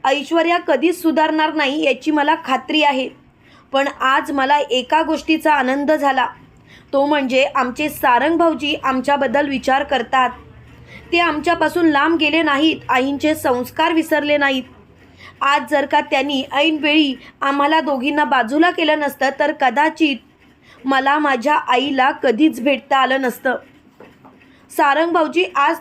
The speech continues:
तुमच्यामुळे लताबाई माझ्या आई आहे ते मला कळलं.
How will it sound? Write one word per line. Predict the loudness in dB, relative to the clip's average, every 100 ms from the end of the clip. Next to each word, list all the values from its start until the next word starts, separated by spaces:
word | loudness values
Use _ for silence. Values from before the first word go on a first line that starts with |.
| -2
तुमच्यामुळे | 0 2 2 2 2 2 0
लताबाई | -2 0 0 2 2
माझ्या | 0 0 2 2
आई | 2 2
आहे | 0
ते | 0 -2
मला | 0 0
कळलं. | -2 0 0 2 -2